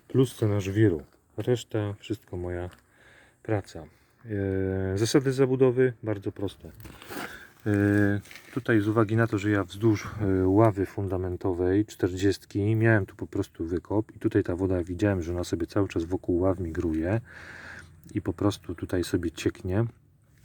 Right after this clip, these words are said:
Przekopałem tą działkę w tamtą stronę, żeby zrobić jej ujście,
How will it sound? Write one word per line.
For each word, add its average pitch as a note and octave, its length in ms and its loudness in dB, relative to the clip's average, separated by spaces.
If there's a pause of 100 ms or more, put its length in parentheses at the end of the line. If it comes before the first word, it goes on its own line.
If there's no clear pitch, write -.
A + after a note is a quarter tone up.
(380)
Przekopałem A2 560 2
tą F#2 180 -6
działkę - 280 -4
w - 60 -16
tamtą F#2 300 -8
stronę, G2 320 -2
żeby E2 280 -2
zrobić F2 360 -2
jej E2 140 -6
ujście, A2 540 -2